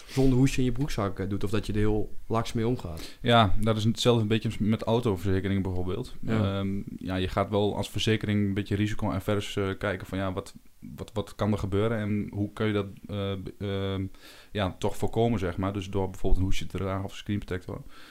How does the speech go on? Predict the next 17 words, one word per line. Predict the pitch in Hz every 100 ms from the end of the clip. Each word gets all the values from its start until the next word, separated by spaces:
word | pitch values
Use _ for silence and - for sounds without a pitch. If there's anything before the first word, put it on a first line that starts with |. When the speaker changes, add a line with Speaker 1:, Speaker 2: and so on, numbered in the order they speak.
| - - -
Speaker 2:
Maar | 95
het | -
is | 120
niet | 117
zo | 123 117
dat | 110
verzekeringen | 101 113 113 113 107
daar | 104 101
echt, | 101 -
eh, | 107
op | 101 101
letten. | 110 101 87 85
Het | - 107
is |
eigenlijk | 90 107 104
zo | 113 107
dat | 104 -